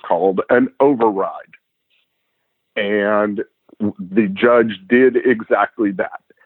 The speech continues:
The judge rejected the jury's sentence of life without parole and sentenced Ron to death. Ron then appealed, uh,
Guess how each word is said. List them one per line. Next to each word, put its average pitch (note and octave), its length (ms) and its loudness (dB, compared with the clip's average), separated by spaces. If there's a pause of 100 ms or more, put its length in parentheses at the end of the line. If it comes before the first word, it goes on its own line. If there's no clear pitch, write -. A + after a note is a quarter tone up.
(140)
The G2+ 120 -2
judge A#2 440 2 (100)
rejected B2+ 880 -2
the C3+ 80 0
jury's A#2+ 520 2 (120)
sentence G#2 400 0 (640)
of A2 160 0
life G#2 340 0
without G#2+ 360 0
parole F#2+ 560 -6 (1080)
and G#2+ 640 2 (720)
sentenced A2+ 400 -2
Ron G#2 300 4
to - 100 -10
death. F2+ 180 -6 (2000)
Ron E3+ 720 0
then A#2+ 480 0 (100)
appealed, B2 600 0 (920)
uh, G#2+ 300 2